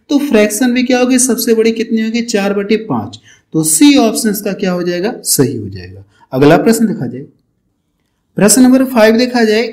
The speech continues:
इसमें क्या दिया गया है, निम्नलिखित में से कौन, निम्नलिखित में से सबसे बड़ी भिन्न कौन सी है, आपको ये बताना है। देखिए, यहाँ से अगर कट रहे तो काट कर छोटा कर लेंगे तो और बेहतर है।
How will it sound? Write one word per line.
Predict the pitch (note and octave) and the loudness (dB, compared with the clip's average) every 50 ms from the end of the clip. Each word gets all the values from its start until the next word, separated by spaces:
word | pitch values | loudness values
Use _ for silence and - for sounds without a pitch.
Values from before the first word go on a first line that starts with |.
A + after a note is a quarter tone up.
| - - | -6 -6
इसमें | G#3 G3 - A3+ A3+ | -4 -2 -2 -2 0
क्या | A3 A3 G#3+ | 0 0 -2
दिया | G#3 G#3 G#3 G#3 G3+ G3+ | -2 -2 -4 -4 -4 -6
गया | G3 G#3 G#3 | -6 -6 -6
है, | A#3+ - - - - _ _ _ _ | -8 -8 -10 -14 -20 _ _ _ _
निम्नलिखित | - F#3+ A3 A#3 A#3 A#3+ A#3+ A#3+ C#4+ D4 D4+ C#4+ | 0 2 4 4 4 4 2 2 2 4 4 4
में | C#4 C#4 | 4 4
से | C#4+ - C#4+ C#4 C#4 - | 2 0 -2 -2 -2 0
कौन, | - A#3+ A#3+ B3+ C4+ C#4+ C4 A3 - - - - - - _ - | 0 0 2 4 4 6 6 4 2 -2 -6 -12 -16 -14 _ -2
निम्नलिखित | F#3 G3 A3+ A#3 A#3 A#3 C#4 C#4 B3+ | 2 4 6 6 6 4 4 4 4
में | C4 C4 C4 | 4 4 4
से | C4 C4+ C4 B3+ | 4 2 2 2
सबसे | - - A#3 A3+ A3+ - C#4+ C4+ A3 | 2 0 0 0 0 0 -2 0 0
बड़ी | F#3+ G#3+ A3+ A#3 C4+ C4 | 2 2 2 4 2 2
भिन्न | A3+ A3 A3+ B3 B3+ | 2 2 2 2 2
कौन | B3 A#3 A#3 A#3 A#3+ B3 | 2 2 2 2 2 2
सी | A#3 - - B3+ B3+ | 0 0 0 0 0
है, | C4+ C#4 - A#3 | -2 -4 -6 -6
आपको | G3 G3+ G#3 G3+ - A3 G3 | -6 -6 -6 -4 -4 -4 -2
ये | D#3+ D#3 C#3+ | 0 0 0
बताना | D3+ D3 C#3 - - G2 F#2 F2+ - | 0 -2 -4 -8 -10 -14 -16 -16 -18
है। | - - _ _ _ _ _ _ _ _ - | -20 -20 _ _ _ _ _ _ _ _ -4
देखिए, | B3+ B3+ D#4 | 0 4 4
यहाँ | C#4 A#3 A3 A#3 C4+ | 4 6 4 4 2
से | - - C#4+ | 2 2 0
अगर | C4+ C#4 C4+ C4 | 2 2 0 2
कट | C4+ B3 B3 B3 B3 | 2 0 0 0 2
रहे | C4 C4 C4 | 2 2 2
तो | C4 C4 | 0 0
काट | B3+ - A3 G#3+ A3+ A3+ | 0 0 0 0 0 0
कर | C4 B3+ B3+ | -2 -2 -4
छोटा | - - - G#3 G3 A#3+ A#3+ | -4 -6 -8 -4 -2 -2 -2
कर | A#3 A#3+ | -2 -2
लेंगे | A#3 A#3 A#3 A#3 A#3+ | -2 0 0 0 0
तो | A#3 A#3 | -2 -4
और | - - F#3+ G3 A3 A3+ | -4 -2 0 2 2 2
बेहतर | A3 A3+ G#3+ A3 A3 G#3 G#3 | 2 0 0 -2 -2 -2 -2
है। | A3 A3+ A3 | -4 -4 -6